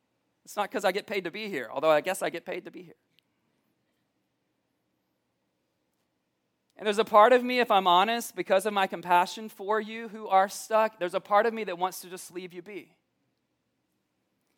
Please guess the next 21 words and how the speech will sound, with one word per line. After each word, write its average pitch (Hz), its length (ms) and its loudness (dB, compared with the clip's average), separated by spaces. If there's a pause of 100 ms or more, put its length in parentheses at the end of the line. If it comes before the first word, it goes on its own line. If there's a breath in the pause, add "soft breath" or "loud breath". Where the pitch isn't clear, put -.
(520)
There's 180 200 -2
a 196 80 -2
part 233 240 8
of 226 80 2
me 233 100 -2
that 220 160 2
doesn't 202 280 2
want 190 240 0
to 208 100 -10
make 190 240 -6
you 190 100 -6
uncomfortable. 190 720 -8 (760)
But 165 100 0
what 185 140 8
I 185 80 10
know 208 240 2
is 170 100 -2
growth 190 320 2
is 170 140 -4
always 170 320 4
uncomfortable. - 580 -14